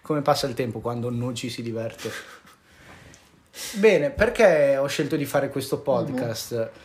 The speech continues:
Speaker 1: Sostanzialmente un giorno mi sono svegliato, ho visto che una mia amica, che adesso sarà diventata la nostra peggior competitor,
Speaker 2: Prima, prima competitor, lei.
Speaker 1: prima competitor,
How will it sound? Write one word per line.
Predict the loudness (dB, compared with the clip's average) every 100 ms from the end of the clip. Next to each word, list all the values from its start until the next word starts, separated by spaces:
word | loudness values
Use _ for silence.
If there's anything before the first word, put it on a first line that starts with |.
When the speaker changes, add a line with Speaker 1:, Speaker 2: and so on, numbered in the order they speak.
| -20 -20 _ _ -18
Speaker 1:
Sostanzialmente | -10 -4 0 2 2 2 2 2 4 4 4
un | 0
giorno | 4 4 4 -2 -4
mi |
sono | -4 -2 -2
svegliato, | -4 0 0 0 -2 -4 -6 _ _ -16
ho | -6 -4
visto | -2 -2 -2 -2 -2
che | -2 -6 -6 -4
una | -2 0
mia | 0
amica, | 2 0 -2 -4 -6 -8 -12
che | -6
adesso | 0 0 0 -6
sarà | -6 -4 -4
diventata | -4 -6 -4 -6 -4
la | -6
nostra | -6 -6 -6 -8
peggior | -10 -6 -6 -4
competitor, | -6 -4 0 0 2
Speaker 2:
Prima, | 2 2
prima | 2 -2 -4
competitor, | -4 -4 -4 -4 -8 -8 -6
lei. | -4
Speaker 1:
prima | -4 -4 -4
competitor, | -6 -2 -2 -2 -6 -6 -6